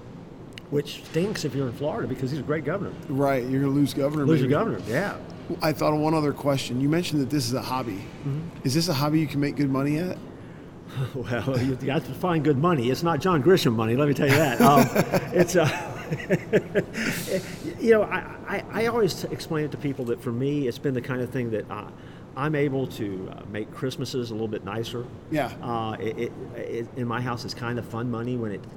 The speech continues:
Speaker 1: it needs to be, and also emergency money
Speaker 2: Yeah.
Speaker 1: if it does need to be. It also opened up the door, um, to the University of Kentucky. Uh,
Speaker 2: Yeah.
Speaker 1: what happened is that the, the guy here said, I got an email one day, and he said, "Hey, you write Disney novels,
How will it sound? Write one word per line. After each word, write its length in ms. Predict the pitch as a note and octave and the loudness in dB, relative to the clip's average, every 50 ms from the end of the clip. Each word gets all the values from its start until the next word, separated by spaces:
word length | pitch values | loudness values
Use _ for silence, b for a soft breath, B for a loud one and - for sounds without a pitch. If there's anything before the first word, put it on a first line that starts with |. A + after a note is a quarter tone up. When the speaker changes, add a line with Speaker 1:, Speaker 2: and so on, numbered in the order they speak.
| - - | -10 -10
Speaker 1:
it 180 | G2+ - - | -10 -8 -4
needs 220 | A#2+ A#2+ A#2 A2+ - | -4 -4 -4 -4 -4
to 80 | C3+ | -2
be, 160 | A#2 B2 A#2+ | -2 0 0
and 100 | B2 A#2+ | 0 -2
also 300 | B2 B2 A#2+ - C3 A#2+ | -2 -4 -4 -2 0 -2
emergency 480 | A2 G#2+ G#2+ A2 A2+ A#2+ C3+ A#2 - C3 | 0 0 -2 -2 -2 -2 -2 -2 -4 -4
money 360 | A2 A2 A2+ A2+ A#2 A#2 A#2 - - - | -4 -4 -4 -4 -4 -6 -6 -8 -10 -6
Speaker 2:
Yeah. 200 | - C#3+ D3 E3 D3 | -2 -2 -2 -2 -2
Speaker 1:
if 80 | - B2+ | -4 -4
it 40 | A#2+ | -2
does 180 | B2+ B2+ B2 | -2 0 0
need 100 | B2 G#2+ | -2 -2
to 40 | G#2+ | -2
be. 180 | G#2 A#2 A2+ A2+ - B B B B B | -2 -2 -2 -4 -6 B B B B B
It 120 | G#3+ G3+ | 0 0
also 300 | F3+ F#3+ F#3 - F3 B2 | 2 0 0 0 0 0
opened 280 | - C#3+ C#3+ D3 C3 B2+ | 2 0 0 0 -2 -4
up 80 | B2 | -4
the 80 | - A2 | -4 -4
door, 420 | G2 A2+ A2 A2+ A2 A2 A2 A2 - - | -2 -2 -2 0 -2 -2 -4 -6 -8 -8
um, 240 | - A2 G#2+ G#2 G#2 G2+ F2+ | -10 -10 -10 -10 -10 -12 -12
to 60 | - A#2 | -10 -6
the 60 | A#2 | -4
University 300 | A#2 A#2+ A#2+ A2 - A#2 | -2 -2 -2 -4 -4 -6
of 40 | - G2+ F2 | -8 -8 -6
Kentucky. 360 | - A#2+ B2 B2 - F2+ D#2+ - - - - - | -6 -6 -6 -8 -8 -12 -12 -14 -14 -16 -14 -12
Uh, 80 | - F#2 | -10 -6
Speaker 2:
Yeah. 160 | - C#3+ C#3 A#2+ | -4 -4 -4 -2
Speaker 1:
what 200 | A#2+ C3 A#2+ G#2+ | -4 -4 -4 -4
happened 400 | B2+ D3 F#3 F#3+ - A2 G#2 G#2 | -2 -4 -4 -4 -4 -6 -6 -6
is 140 | G2+ F2 | -6 -8
that 120 | A#2 - - | -8 -10 -8
the, 60 | G#2+ G#2+ F#2+ | -6 -6 -6
the 120 | - G2 | -6 -6
guy 280 | F#2+ A2+ A#2 A#2+ A#2+ A2 | -6 -6 -4 -4 -4 -4
here 420 | G#2 C#3 D#3+ F3 C#3 G#2+ G#2 A2 A#2 - - - - - - - - - - | -4 -2 -2 -2 -2 -4 -4 -6 -10 -12 -16 -18 -18 -18 -16 -16 -16 -16 -14
said, 420 | - - - B2+ G#2 G2 F#2+ F#2+ G#2+ - - - - - - - - - | -10 -6 -4 -2 -2 -2 -4 -6 -8 -10 -12 -14 -16 -16 -16 -16 -14 -10
I 60 | - | -8
got 140 | B2+ C3+ B2 | -6 -4 -4
an 100 | B2 - | -2 -2
email 260 | C3+ C3 B2+ A#2 A2+ | -2 -2 -2 -4 -4
one 200 | A#2+ A2+ A2 A2 | -4 -6 -6 -4
day, 160 | G#2+ G#2 G#2 A2 | -4 -4 -4 -4
and 80 | G#2+ | -6
he 60 | A2 | -6
said, 180 | A2 - B2+ A#2+ | -6 -6 -6 -6
"Hey, 260 | F#3 C4 D4 D4 B3 | -6 -8 -8 -8 -8
you 160 | G#2 A2+ E3 | -6 -6 -6
write 240 | A#3 C4+ A#3+ - B2 | -6 -8 -8 -8 -4
Disney 260 | C#3+ G#3 A#3 - E3 | -4 -4 -2 -2 -4
novels, 540 | B2 A2+ G2+ F#2 E2+ G2+ A2+ C#3 D#3 - - | -6 -6 -6 -8 -6 -6 -8 -8 -8 -10 -14